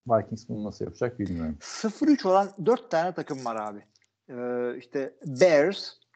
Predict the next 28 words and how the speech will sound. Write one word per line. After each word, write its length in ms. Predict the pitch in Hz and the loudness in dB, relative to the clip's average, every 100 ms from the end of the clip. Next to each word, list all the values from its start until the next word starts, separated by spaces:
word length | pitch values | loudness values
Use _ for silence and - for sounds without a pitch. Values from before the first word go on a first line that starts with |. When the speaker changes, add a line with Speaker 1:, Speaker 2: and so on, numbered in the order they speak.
| _ | _
Speaker 2:
bunlar. 480 | 120 147 202 156 131 | -2 2 4 4 2
Speaker 1:
Toparlanmaz. 640 | 139 131 117 _ 110 98 92 | 2 2 2 _ -12 -8 -8
Speaker 2:
Ee, 140 | 127 - _ | -10 -18 _
Speaker 1:
Jets. 220 | 113 92 _ - | 0 0 _ 0
Aa, 120 | - | 6
Speaker 2:
evet. 100 | 131 | 6
Speaker 1:
Jets 280 | 120 120 - | 6 0 -4
maçı 100 | 113 | 2
Speaker 2:
Toparlayacak, 640 | 240 233 240 226 202 220 208 | 2 4 4 4 2 -6 -6
Speaker 1:
kazandı. 200 | 151 127 _ - | -10 -10 _ 0
Speaker 2:
evet. 120 | 160 - | 2 2
Speaker 1:
<laughs> 280 | - 135 | -6 -6
Speaker 2:
Ee, 40 | 139 | 6
Speaker 1:
Diğeri 180 | 147 220 | 8 10
Speaker 2:
üç 60 | |
Speaker 1:
kim? 100 | 180 | 8
Speaker 2:
tane 240 | 175 196 208 | 6 4 0
takım 300 | 190 180 165 | -2 -2 -6
var. 140 | 254 - _ _ _ | -14 -20 _ _ _
Speaker 1:
Üçüncü 220 | 151 139 | -6 -2
Speaker 2:
Ee, 40 | 156 | -2
Speaker 1:
kim? 160 | 165 220 _ _ | -2 -6 _ _
Speaker 2:
ya 140 | 285 190 | -8 -8
hatırlamıyorum 600 | 196 254 208 139 127 127 | -4 0 0 0 -4 -4
abi. 180 | 123 113 | -2 2
Dört 220 | 202 - | 2 4
tane 220 | 139 123 | 2 2
var. 120 | 113 | -6